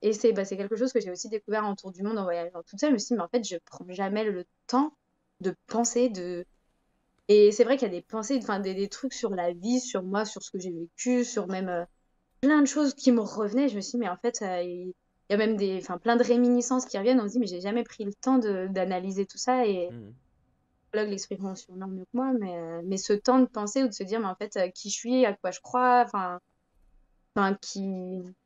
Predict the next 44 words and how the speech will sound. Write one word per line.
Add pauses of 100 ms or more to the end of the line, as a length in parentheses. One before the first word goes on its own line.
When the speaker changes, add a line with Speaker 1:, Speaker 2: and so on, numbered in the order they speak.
Speaker 1:
qu'est-ce
qui
me
construit,
qu'est-ce
qui
me
fait,
qu'est-ce
qui
me
défait. »
Et,
euh, (840)
et
c'est
assez
chouette,
du
coup,
de
vo-,
enfin,
je
conseille
le
voyage
seul
pour
ça,
du
coup,
parce
qu'on
est
obligé
d'être
tout
seul.
Et
on
est
obligé
que,